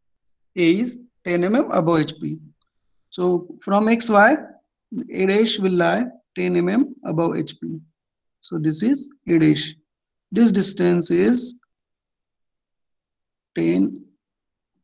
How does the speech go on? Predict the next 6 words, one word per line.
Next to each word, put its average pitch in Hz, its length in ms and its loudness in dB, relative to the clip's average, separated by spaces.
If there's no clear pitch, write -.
M 151 140 0
M। 135 280 -10
And 233 420 4
it 196 100 0
is - 300 0
ten 277 540 4